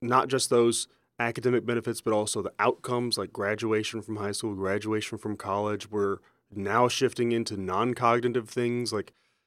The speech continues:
grit or perseverance or those sorts of things. So I think a lot of the research, the reason that there were gaps is because the programs were relatively new, right? And as we go along, we're able to answer more and more questions. And I think the,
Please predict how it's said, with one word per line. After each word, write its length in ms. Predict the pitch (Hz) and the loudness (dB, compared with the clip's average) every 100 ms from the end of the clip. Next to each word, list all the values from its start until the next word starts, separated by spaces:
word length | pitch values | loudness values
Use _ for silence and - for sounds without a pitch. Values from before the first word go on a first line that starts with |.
| _ _ | _ _
grit 280 | - 131 - | 0 2 0
or 60 | 104 | -10
perseverance 720 | - 123 - 110 127 127 117 | -4 -2 0 6 8 8 4
or 80 | 104 | 2
those 380 | 110 127 - - | 6 6 4 -2
sorts 200 | 139 117 | -4 -2
of 80 | 127 | 0
things. 200 | 135 131 | 0 2
So 200 | 147 127 _ _ _ - | 2 0 _ _ _ 0
I 80 | 226 | 2
think 160 | 294 | 6
a 40 | 254 | 6
lot 380 | 135 104 113 | 6 6 8
of 160 | - 185 | 8 8
the 80 | 202 | 6
research, 640 | 208 214 - 226 214 - _ _ _ - | 6 0 4 4 2 -8 _ _ _ -10
the 120 | 147 | -2
reason 400 | 143 151 202 196 | 2 4 6 8
that 40 | 180 | 8
there 100 | 165 | 8
were 100 | 127 | 6
gaps 360 | 117 156 202 | 6 4 4
is 100 | 123 | 0
because 380 | 107 117 135 120 | -2 -2 2 2
the 80 | 110 | 0
programs 760 | - - - - 117 120 127 117 | -6 -12 -12 -2 0 2 0 0
were 80 | |
relatively 680 | 95 98 117 123 135 120 131 | 0 2 4 4 2 6 6
new, 400 | 127 143 165 98 - | 8 10 10 10 6
right? 220 | 139 156 | 8 8
And 240 | 175 151 135 - | 8 8 6 2
as 300 | 135 143 143 | 6 6 8
we 140 | 139 | 6
go 200 | 127 135 | 8 8
along, 720 | 120 113 170 220 151 123 120 117 _ _ | 8 8 8 10 8 6 2 -2 _ _
we're 120 | 127 117 | 0 6
able 220 | 135 123 | 6 6
to 160 | 123 | 4
answer 300 | 131 131 - | 4 2 4
more 240 | 123 120 120 | 4 4 4
and 80 | 117 | 4
more 140 | 113 | 2
questions. 500 | 110 135 160 151 127 | 2 2 2 0 2
And 100 | 127 | 2
I 60 | 120 | 2
think 200 | 165 - | 0 2
the, 140 | 151 | 0